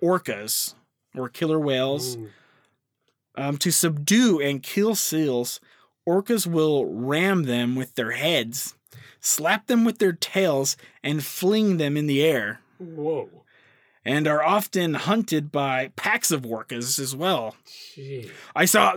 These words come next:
Speaker 1: I've seen this really cool video. I saw a video of the seal on a small thing of ice. I think it was up in the Arctic in the north.
Speaker 2: Uh-huh.
Speaker 1: A small thing of ice. It was like a small island of ice. And orcas would, um,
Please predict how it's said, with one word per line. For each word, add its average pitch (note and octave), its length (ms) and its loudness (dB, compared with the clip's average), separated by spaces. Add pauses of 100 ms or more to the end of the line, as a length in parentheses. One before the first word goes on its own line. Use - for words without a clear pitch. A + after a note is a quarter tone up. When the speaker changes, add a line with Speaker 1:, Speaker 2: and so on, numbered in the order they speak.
(140)
Speaker 1:
I've E3+ 140 0
seen G3+ 160 4
this E3 140 0
really F3 240 2
cool F3 160 -2
video. D#3+ 240 0
I C#3+ 40 0
saw D#3+ 340 2
a C#3+ 360 -2
video D#3+ 400 4
of C3+ 120 0
the C3+ 100 0
seal F3+ 640 2 (460)
on D3 180 0
a C#3+ 80 0
small E3+ 520 2
thing F3 260 0
of C#3 120 -2
ice. E3+ 460 0 (100)
I D#3+ 60 -6
think G#3+ 200 2
it E3 40 4
was D#3+ 140 2
up D#3 140 0
in C3 80 -2
the B2+ 120 0
Arctic C3+ 360 -2
in B2 80 -4
the A#2+ 80 -2
north. C3 380 -6 (200)
Speaker 2:
Uh-huh. C#3 360 -8 (240)
Speaker 1:
A C3 140 0
small F#3+ 300 2
thing F#3+ 220 4
of D#3+ 100 0
ice. D#3+ 340 0
It E3 60 -2
was E3+ 160 -2
like D#3+ 140 2
a - 20 -2
small F#3+ 200 2
island D#3 340 2
of B2+ 100 -4
ice. A#2+ 300 -4
And C3+ 260 -6
orcas F3+ 500 2
would, C#3 500 -2 (560)
um, B2 500 -4